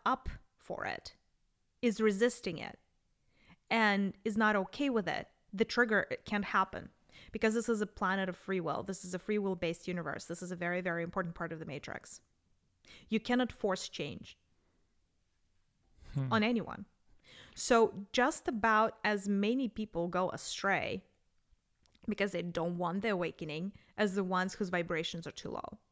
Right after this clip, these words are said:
Speaker 2: What, what would be, uh, maybe an example of a trigger that failed?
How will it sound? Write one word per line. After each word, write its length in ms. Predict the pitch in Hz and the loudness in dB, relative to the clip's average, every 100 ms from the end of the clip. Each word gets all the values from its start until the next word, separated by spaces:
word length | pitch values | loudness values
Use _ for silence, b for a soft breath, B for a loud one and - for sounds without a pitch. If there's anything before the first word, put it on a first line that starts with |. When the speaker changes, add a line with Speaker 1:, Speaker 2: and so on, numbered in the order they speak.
| _ _ _ _ _ _ _ _ _ B B B B B B _ _ _ - | _ _ _ _ _ _ _ _ _ B B B B B B _ _ _ -8
Speaker 2:
What, 300 | 139 143 - | 0 2 4
what 200 | 139 156 | 2 4
would 180 | 185 156 | 2 2
be, 400 | 143 139 131 120 | 2 2 2 2
uh, 160 | 113 107 - _ _ - | 2 0 -6 _ _ -4
maybe 420 | 120 113 110 117 | 0 0 0 0
an 120 | 113 | 0
example 580 | 110 110 113 123 117 - | 0 0 0 0 -2 -2
of 200 | 131 113 - - - - 427 _ _ _ _ _ - | -4 -4 -10 -20 -20 -20 -20 _ _ _ _ _ -4
a 80 | |
trigger 680 | 127 - 139 131 120 113 110 - | -4 0 2 4 4 4 0 -4
that 320 | - 110 107 107 _ _ _ _ _ _ - | -2 0 0 -6 _ _ _ _ _ _ -14
failed? 520 | - - - - - | -6 -4 -4 -8 -12